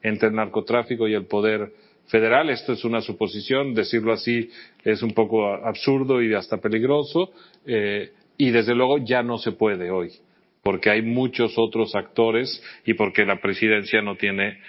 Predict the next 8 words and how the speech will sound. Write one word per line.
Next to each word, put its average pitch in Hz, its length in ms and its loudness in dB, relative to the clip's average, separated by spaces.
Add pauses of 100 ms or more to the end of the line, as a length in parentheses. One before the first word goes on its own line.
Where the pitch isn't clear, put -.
(180)
el 95 180 0
poder 98 400 0 (200)
que 104 120 4
tenía. 92 420 -4 (340)
Y 120 140 2
por 123 220 2
último, 139 600 0
eh, 104 480 0